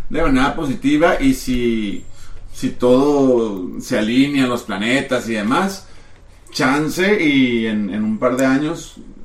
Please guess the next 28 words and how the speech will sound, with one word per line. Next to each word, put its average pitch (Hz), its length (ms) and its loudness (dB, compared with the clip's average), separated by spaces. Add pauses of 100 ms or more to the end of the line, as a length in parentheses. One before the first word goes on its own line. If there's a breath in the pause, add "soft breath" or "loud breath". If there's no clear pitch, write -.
(460)
pues 120 260 2
digamos, 117 480 0
ah, 120 160 0
mira, 175 340 -2 (440)
vamos 127 440 -2
a, 120 340 0 (260 loud breath)
a 127 120 -2
seguir 131 340 4
apoyando, 120 840 2 (420 soft breath)
apoyando 123 640 0
este, 113 500 -4
este - 180 -6
partido. 185 340 0
Ojalá 180 340 6 (440 loud breath)
calle 165 300 8
la 147 100 6
boca 139 260 4
de 139 80 4
muchas 127 300 2
personas, 175 480 -2 (280)
<laughs> - 320 -10
la 135 220 -4
tuya, 143 360 0
la 113 180 -4
mía 143 420 0
y 120 100 0
la 117 200 4
de 104 320 -2